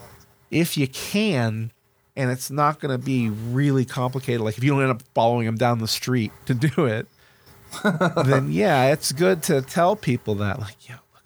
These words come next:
Speaker 1: out for that dude. He's been watching this whole time. I think he's been recording you. Like, just look out for that
Speaker 2: Mm-hmm.
Speaker 1: dude."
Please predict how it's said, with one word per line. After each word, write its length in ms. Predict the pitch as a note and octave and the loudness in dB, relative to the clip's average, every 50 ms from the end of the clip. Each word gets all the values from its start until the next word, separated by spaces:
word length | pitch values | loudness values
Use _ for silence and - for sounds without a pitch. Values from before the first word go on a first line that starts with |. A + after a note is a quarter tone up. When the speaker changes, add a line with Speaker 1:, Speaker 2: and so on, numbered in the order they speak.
| - | -20
Speaker 1:
out 140 | - - _ | -20 -20 _
for 80 | - - | -20 -18
that 160 | - - - _ | -18 -18 -18 _
dude. 100 | - - - - _ - - - - - - - - - - - - - - | -20 -20 -20 -20 _ -20 -20 -20 -20 -20 -20 -20 -20 -20 -20 -20 -20 -20 -20
He's 100 | - - | -20 -20
been 240 | - _ - A#2+ A2 A2 A#2+ C3 D#3 - - - - - - | -10 _ -6 -4 -4 -6 -8 -12 -14 -16 -20 -20 -20 -14 -6
watching 440 | - C3+ B2+ B2 B2 - - B2 A#2 | -2 0 0 0 -2 -4 -6 -6 -6
this 100 | A#2+ A#2 - | -6 -6 -8
whole 100 | B2+ B2 | -8 -10
time. 260 | - - - B2 B2 | -10 -10 -10 -6 -6
I 60 | B2 | -6
think 180 | A2 - A#2 A#2 | -4 -6 -8 -8
he's 140 | A#2+ A#2+ A2 | -8 -8 -6
been 180 | A2+ A2+ G#2+ | -6 -6 -6
recording 460 | A#2 A#2+ - - - B2+ B2 A#2+ A2 | -6 -8 -6 -4 -4 -2 -2 -2 -2
you. 420 | A2 A2 G#2+ G#2+ G#2 G2 F#2+ G2+ G#2 - _ _ _ _ _ _ _ _ _ _ _ _ _ _ _ | -4 -4 -4 -4 -6 -8 -10 -12 -14 -16 _ _ _ _ _ _ _ _ _ _ _ _ _ _ _
Like, 160 | - A2+ A2+ | -14 -12 -12
just 240 | - A#2 - - - | -12 -12 -12 -10 -8
look 220 | A2 A2 - - | -8 -8 -6 -4
out 160 | A2 G#2+ G#2+ | -4 -6 -6
for 100 | - - | -6 -2
that 60 | C#3 D3 | 2 2
Speaker 2:
Mm-hmm. 240 | D#3 D#3+ D#3 D#3 F3 F3+ | 4 4 4 2 2 0
Speaker 1:
dude." 40 | F3+ | -4